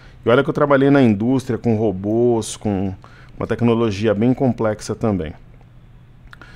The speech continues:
Então esse é o estudo do mini índice, essa, isso daqui é um ponto-chave. É, pode até não ser um mastro bandeira pela proporção, mas é uma ideia parecida. Aí nós temos o ibov. O ibov deixou uma estrela cadente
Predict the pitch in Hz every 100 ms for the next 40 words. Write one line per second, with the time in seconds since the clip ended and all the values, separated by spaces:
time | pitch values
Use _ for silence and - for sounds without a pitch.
0 | - - - 185 185 175 180 151 175 156
1 | 160 156 160 160 196 202 156 - 139 -
2 | - - - - - - - - - -
3 | 123 120 127 123 131 120 139 - 151 180
4 | 175 - - - - - - 208 190 240
5 | 240 247 247 202 226 202 175 208 202 190
6 | 170 156 156 170 165 160 156 156 139 120
7 | - 160 175 156 123 139 139 139 127 95
8 | 95 - - - - - - - - -
9 | - - 135 123 127 131 127 127 120 -
10 | - 156 175 185 180 - - - - -
11 | - - - - - - - - - -
12 | - - - - 196 196 185 - 180 175
13 | 165 190 151 165 202 156 139 131 147 147
14 | 143 123 151 135 139 123 143 131 - 123
15 | 120 127 117 -